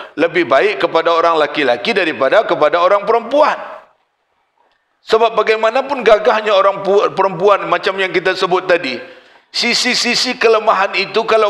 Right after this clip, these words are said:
berdepan dengan, dengan apa namanya, dengan, dengan publik,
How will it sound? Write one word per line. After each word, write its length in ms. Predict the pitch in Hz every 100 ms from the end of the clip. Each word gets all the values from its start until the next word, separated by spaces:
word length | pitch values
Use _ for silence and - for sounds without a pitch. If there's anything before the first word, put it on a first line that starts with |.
| 180
berdepan 560 | 202 175 214 247 233
dengan, 320 | 196 190 233 - - - - _ _ _ _ _ _ _ -
dengan 320 | 214 226 208
apa 240 | 202 196
namanya, 480 | 196 196 190 180 170
dengan, 400 | 160 185 185 180
dengan 320 | 180 202 175
publik, 400 | 208 202 175 151